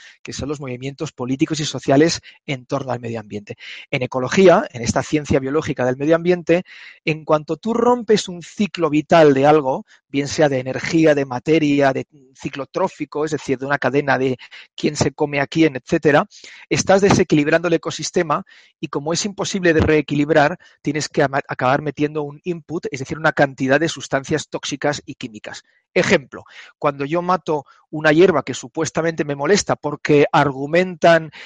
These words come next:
que esta hierba, eh, absorbe agua de mi suelo o que sombrea mi cultivo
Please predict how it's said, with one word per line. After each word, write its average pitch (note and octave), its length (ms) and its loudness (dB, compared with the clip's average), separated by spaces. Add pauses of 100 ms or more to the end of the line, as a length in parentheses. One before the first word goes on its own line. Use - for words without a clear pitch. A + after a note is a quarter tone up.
(160)
que D3+ 160 2
esta D3+ 240 0
hierba, D#3 440 4 (380)
eh, C#3 600 0 (140)
absorbe F3 520 0
agua E3+ 220 4
de D3+ 120 2
mi D3 120 -8
suelo E3 540 -2 (260)
o D3+ 140 -14
que D3+ 120 -4
sombrea D#3+ 600 0
mi E3 80 -6
cultivo D3+ 580 -4